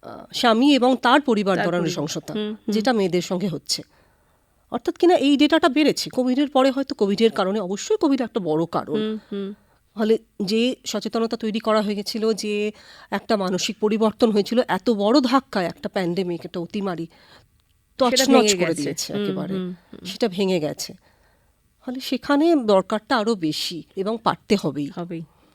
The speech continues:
Speaker 2: তাহলে একদম শেষে যেটা জিজ্ঞেস করব, যে আজকের দিন, এবং আপনাকে যখন আমরা পেয়েছি অতিথি হিসেবে, তখন আজকের দিনে মেয়েদের জন্য, যেহেতু এটা মহিলা মহল, তাদের জন্য আপনি কি বলবেন?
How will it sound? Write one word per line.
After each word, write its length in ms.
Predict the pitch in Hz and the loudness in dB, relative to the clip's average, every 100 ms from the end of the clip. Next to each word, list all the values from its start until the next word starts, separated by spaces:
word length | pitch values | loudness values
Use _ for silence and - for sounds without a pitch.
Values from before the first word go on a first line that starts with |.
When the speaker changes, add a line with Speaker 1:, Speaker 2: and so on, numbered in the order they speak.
| - - - - _ | -20 -20 -20 -20 _
Speaker 2:
তাহলে 420 | 262 277 311 339 | 2 4 4 4
একদম 300 | 233 226 277 | 2 2 -2
শেষে 520 | 269 269 240 285 220 - | -2 -2 -2 2 2 0
যেটা 220 | 180 208 | -4 -4
জিজ্ঞেস 320 | 190 208 226 | -2 -4 -6
করব, 260 | - 277 320 | -2 -2 0
যে 220 | 240 262 262 - _ | 0 -2 -4 -18 _
আজকের 520 | 190 202 233 294 240 | -2 -2 0 -2 0
দিন, 260 | 202 240 349 - | -2 -2 -4 -2
এবং 280 | 214 247 285 | 2 2 2
আপনাকে 400 | 202 196 208 226 | -2 -2 -4 -2
যখন 300 | 208 185 196 | -4 -4 -4
আমরা 200 | 180 180 | -2 -4
পেয়েছি 500 | 175 220 247 247 262 359 _ | -2 0 0 -2 -8 -8 _
অতিথি 280 | 190 196 202 | -12 -10 -8
হিসেবে, 360 | 196 220 220 339 - - - | -6 -4 -4 -6 -8 -18 -4
তখন 260 | 220 - - | -2 -2 -4
আজকের 540 | 196 208 202 - 320 269 | 0 0 0 -2 -2 0
দিনে 340 | 302 311 330 - _ _ | -2 0 -2 -6 _ _
মেয়েদের 460 | 202 233 285 254 190 | 0 2 4 0 -2
জন্য, 240 | 185 185 | -2 0
যেহেতু 320 | 202 226 233 | 0 0 0
এটা 200 | 262 226 | -2 0
মহিলা 320 | 202 190 196 | 0 0 0
মহল, 280 | 202 185 226 339 _ _ | -2 -2 -4 -6 _ _
তাদের 280 | - 226 285 | 0 2 2
জন্য 240 | 311 320 | 0 0
আপনি 180 | 302 240 | 0 -2
কি 160 | 214 196 | -6 -4
বলবেন? 360 | 156 147 156 | -4 -6 -8